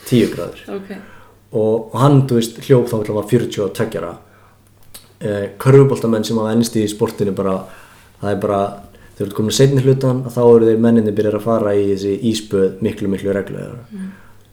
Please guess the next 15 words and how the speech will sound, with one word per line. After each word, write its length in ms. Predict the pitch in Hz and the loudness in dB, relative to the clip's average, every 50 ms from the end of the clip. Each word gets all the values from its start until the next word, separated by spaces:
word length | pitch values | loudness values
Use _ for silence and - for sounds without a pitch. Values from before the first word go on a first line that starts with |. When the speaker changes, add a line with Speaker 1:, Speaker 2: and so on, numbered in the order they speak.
| _ - | _ -6
Speaker 1:
Og 220 | - 98 98 95 | -4 -4 -2 -2
sama, 400 | - - 113 107 107 107 104 101 | -2 -2 0 0 0 0 0 0
þú 100 | 101 101 | -2 -2
veist, 240 | 104 101 - - - | -4 -6 -10 -12 -10
sé 200 | - - 110 101 | -6 -4 -4 -4
hérna, 340 | 98 101 101 101 101 101 98 95 92 - - - - _ - - - _ _ | -4 -6 -8 -8 -8 -8 -10 -10 -14 -16 -20 -20 -20 _ -20 -20 -20 _ _
þetta 260 | _ _ - - 98 | _ _ -12 -8 -6
var 260 | 98 101 101 101 104 - - 208 190 185 185 170 170 - _ _ _ | -6 -4 -4 -6 -8 -10 -14 -18 -18 -18 -20 -20 -20 -20 _ _ _
bæði 420 | _ - 190 196 202 101 - 196 196 | _ -10 -8 -8 -6 -8 -8 -8 -8
hérna 260 | - 101 101 101 101 101 107 | -8 -8 -8 -8 -8 -10 -10
Óli 320 | 123 120 110 107 107 104 104 | -8 -8 -6 -6 -6 -6 -6
Stef 640 | - - - - - 127 131 135 135 135 131 135 - - - - _ | -8 -10 -10 -6 -4 -2 0 0 0 -2 -2 -6 -10 -20 -20 -20 _
í 160 | - - - 123 | -20 -14 -10 -8
handboltanum 600 | 123 127 120 - 135 - - 123 120 120 117 113 | -8 -8 -8 -10 -12 -10 -6 -4 -4 -2 -2 -4
og, 300 | 107 104 127 135 - - | -6 -8 -12 -14 -18 -20